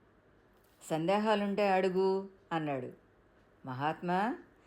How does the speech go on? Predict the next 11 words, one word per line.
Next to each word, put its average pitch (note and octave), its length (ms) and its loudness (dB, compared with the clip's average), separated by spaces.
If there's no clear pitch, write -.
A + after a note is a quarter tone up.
ఈ G3+ 160 2
సంసార G3 500 -2
సాగరాన్ని G3+ 640 0
దాటే F3+ 360 2
ఉపాయం F3+ 520 0
చెప్పు" F#3 560 -2
అని E3+ 140 -2
అడిగాడు. C#3 440 -6
"ఆత్మ F#3+ 580 0
అంటే G3+ 480 -4
భగవంతుడే E3 840 2